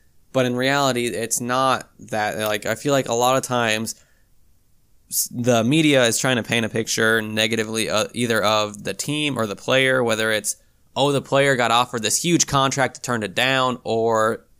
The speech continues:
if it's the media trying to go, "Oh, the team really undersold him and is just not trying to play fairly," and blah, blah, blah. But either way,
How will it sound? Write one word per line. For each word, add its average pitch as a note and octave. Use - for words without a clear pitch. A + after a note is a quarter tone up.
if A2+
it's A2+
the G#2
media A#2+
trying A2
to A2
go, G#2+
"Oh, C#3
the A#2
team D3
really C#3
undersold C3
him C3
and A#2
is G2+
just A2
not A2+
trying A#2
to G#2+
play A2+
fairly," D3
and A#2+
blah, G#2
blah, G#2
blah. B2
But A2
either E3
way, C3